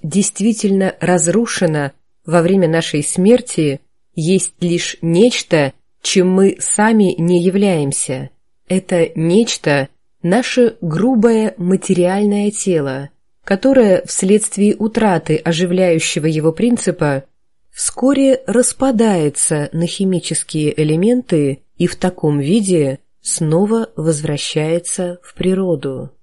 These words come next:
Ещё умирает весь тот вздор, который накопился в нас за время этой нашей земной жизни и который не имеет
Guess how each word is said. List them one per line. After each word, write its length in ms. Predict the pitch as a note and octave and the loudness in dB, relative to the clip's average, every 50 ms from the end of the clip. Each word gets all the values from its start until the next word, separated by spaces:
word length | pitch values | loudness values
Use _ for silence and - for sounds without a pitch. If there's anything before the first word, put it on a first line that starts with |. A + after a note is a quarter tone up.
| _ _ _ _ _ _ _ _ _ _ _ _ - | _ _ _ _ _ _ _ _ _ _ _ _ -4
Ещё 500 | F3 E3+ G#3 G#3 - - - D4+ D#4 C#4 - - | 0 0 0 0 0 0 0 0 0 0 0 2
умирает 640 | F#3+ F#3+ F#3 F#3 G3+ B3 C#4+ C4+ A3+ F#3 F3 - - - | 4 4 4 4 4 4 4 4 4 2 0 -2 -6 -6
весь 440 | F3 E3 G#3+ C#4 C#4+ C4+ - - | -2 2 2 2 2 2 -2 -4
тот 360 | - - A3+ A#3+ B3 A#3+ - - | -2 2 4 4 4 4 0 -10
вздор, 640 | - E3+ D#3+ D#3+ D3+ D#3 A3+ B3+ B3 G#3 E3 - - _ _ _ _ - | -10 -8 -8 -8 -4 2 2 4 4 2 0 -4 -12 _ _ _ _ 0
который 380 | - F3+ F3+ G#3 G3 F#3+ F#3 | 0 2 4 4 4 4 4
накопился 800 | F3+ F3 F3 - F#3+ F3+ F3+ - A3+ A#3+ G#3+ G3 - - F3 D#3+ | 4 2 2 2 0 0 0 0 0 0 0 -2 -4 -2 -2 -2
в 80 | D#3 | 0
нас 380 | E3+ F#3+ G#3+ A#3 A3+ - - - - | 0 -2 -2 -2 -2 -4 -4 -4 -4
за 260 | E3+ D3+ C#3 E3 E3 | -4 -2 0 2 2
время 420 | D#3 E3+ G3+ A#3 A3+ G#3+ G3+ F#3 - - | 2 2 2 4 4 4 2 0 -2 -4
этой 540 | - E3 F#3 G#3+ A3 - - D#3 C#3+ C3+ - - | -2 0 0 0 0 0 2 2 2 0 -2 -4
нашей 600 | D3+ D3+ D#3+ F3 F3+ - - - F3+ F3 E3 - | -2 -2 -2 -2 -2 -2 -2 0 0 0 0 -2
земной 540 | E3 D3+ C3 D3+ D#3 D3+ D3+ D#3+ E3+ F3 F3 | -4 -4 -2 0 0 0 0 0 0 -2 -2
жизни 680 | E3 D#3+ F3+ F3+ E3+ C#3+ C#3+ C3+ C3+ C3 A#2+ B2 B2+ - _ _ _ _ _ _ | -2 -2 -2 -2 -2 -2 -4 -4 -4 -4 -6 -6 -8 -12 _ _ _ _ _ _
и 100 | - G3 | -2 0
который 580 | - A#3+ A#3 A#3 D4 D4+ C#4+ C4+ C4 B3 - - | 2 2 0 2 2 4 4 6 4 4 2 0
не 420 | F#3 F#3 G3+ G#3 G#3+ G#3+ G#3 G#3 | 2 4 6 6 8 8 8 6
имеет 500 | G#3 A3 C4 C#4+ C4+ A#3+ G3+ F3 - - | 6 6 6 4 4 4 2 0 -2 -6